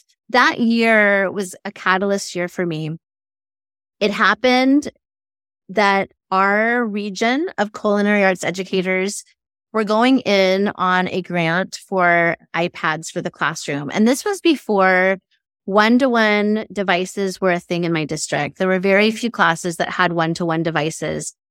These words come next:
but the culinary teachers in our region decided, "Okay, this is what we would like to bring in to our cul-, culinary arts classes." And I was actually terrified. I was going along with it because I thought, "Well,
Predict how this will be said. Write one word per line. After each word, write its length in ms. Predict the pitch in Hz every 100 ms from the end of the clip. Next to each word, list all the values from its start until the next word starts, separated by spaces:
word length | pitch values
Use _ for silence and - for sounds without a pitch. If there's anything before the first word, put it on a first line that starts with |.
| _ -
but 240 | 175 175 _ _ _ _ _ _ _ _ _
the 80 | 180
culinary 480 | - 208 220 233 233
teachers 380 | 233 220 196 196
in 60 |
our 120 | 180
region 540 | 180 202 208 190 175 175
decided, 560 | 175 - 175 175 175
"Okay, 360 | 175 - 190 180
this 200 | 185 -
is 140 | 202
what 260 | 202 190 196
we 220 | 190 185
would 160 | 196 180
like 180 | 165 -
to 100 | 180
bring 240 | 175 170
in 420 | 285 269 202 208 - _ _ _ _ -
to 420 | - 233 220 208 -
our 220 | 180 180
cul-, 340 | - 202 202 -
culinary 340 | 220 196 185
arts 200 | 160 -
classes." 600 | - 208 208 196 175 170 -
And 500 | 196 180 180 180 180 -
I 120 | 202 285
was 220 | 381 -
actually 400 | 208 208 - 226
terrified. 680 | 214 180 208 - 151 135 - _ _ _ _ _ -
I 280 | 196 208 226
was 200 | 220 208
going 280 | 220 247 277
along 320 | 254 240 247
with 180 | 247 247
it 240 | 233 233
because 260 | 226 220 196
I 120 | 202
thought, 320 | 202 202 190
"Well, 180 | 214